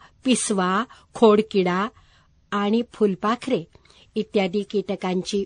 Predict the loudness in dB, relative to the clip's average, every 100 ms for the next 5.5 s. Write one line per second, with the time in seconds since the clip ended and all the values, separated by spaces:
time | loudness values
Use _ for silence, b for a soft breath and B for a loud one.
0 | -4 -4 2 2 2 0 -4 -4 -6 -8
1 | b b b b 2 2 -2 0 0 2
2 | -2 -4 _ b b b 4 6 6 2
3 | 0 0 0 -2 -2 -6 -4 -4 -6 -10
4 | _ -6 -6 -4 -2 -2 -4 -8 -8 -4
5 | -2 0 -2 _